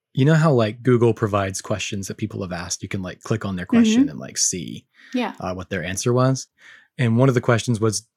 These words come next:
Speaker 1: "Did Romper Room ever say my name?"
Speaker 2: Aw.
Speaker 1: It says, "Sadly never heard my name called Boo Hoo. I do remember Romper Room. My name was never called, though, much to my chagrin. That was a good life lesson, however,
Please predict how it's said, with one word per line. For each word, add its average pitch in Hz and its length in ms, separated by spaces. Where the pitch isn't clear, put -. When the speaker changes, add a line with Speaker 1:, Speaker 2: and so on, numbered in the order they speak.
Speaker 1:
"Did 135 160
Romper 127 360
Room 127 240
ever 113 300
say 104 300
my 98 200
name?" 117 440
Speaker 2:
Aw. 220 680
Speaker 1:
It 131 100
says, 123 280
"Sadly 156 460
never 131 320
heard 131 240
my 120 160
name 113 300
called 110 420
Boo 139 440
Hoo. 110 460
I 123 100
do 139 220
remember 143 360
Romper 117 380
Room. 95 320
My 147 200
name 147 200
was 117 140
never 110 240
called, 123 320
though, 90 220
much 110 320
to 104 80
my 95 160
chagrin. 92 560
That 143 260
was 131 160
a 123 80
good 120 260
life 120 280
lesson, 127 360
however, 98 600